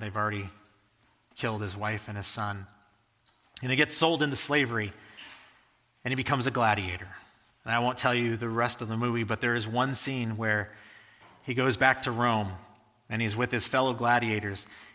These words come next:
and using his strategy that he learned as a Roman soldier, he tells them to get together and stay together. If we stay together, that's the only chance we have. And he yells it out, "Stay together and you'll live."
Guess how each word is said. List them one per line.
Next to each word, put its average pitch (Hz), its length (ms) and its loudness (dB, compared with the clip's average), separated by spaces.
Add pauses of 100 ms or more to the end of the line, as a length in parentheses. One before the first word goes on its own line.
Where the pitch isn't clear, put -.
and 113 180 -2
using 131 420 2
his 113 200 -2
strategy 123 720 2
that 107 160 -4
he 113 160 -8
learned 117 440 0 (380)
as 117 120 0
a 120 60 2
Roman 127 240 4
soldier, 113 540 0 (220)
he 120 80 -8
tells 156 220 6
them 139 140 2
to 123 60 2
get 143 240 4
together 101 600 2 (960)
and 131 120 0
stay 175 280 8
together. 135 600 4
If 127 100 -10
we 123 80 -2
stay 190 300 6
together, 160 500 4 (1900)
that's 147 280 6
the 147 80 4
only 156 180 4
chance 151 340 4
we 143 100 -2
have. 131 340 8
And 120 100 0
he 127 80 0
yells 170 300 6
it 185 60 6
out, 156 240 8
"Stay 262 260 8
together 247 400 8
and 233 100 8
you'll 233 180 6
live." 208 540 8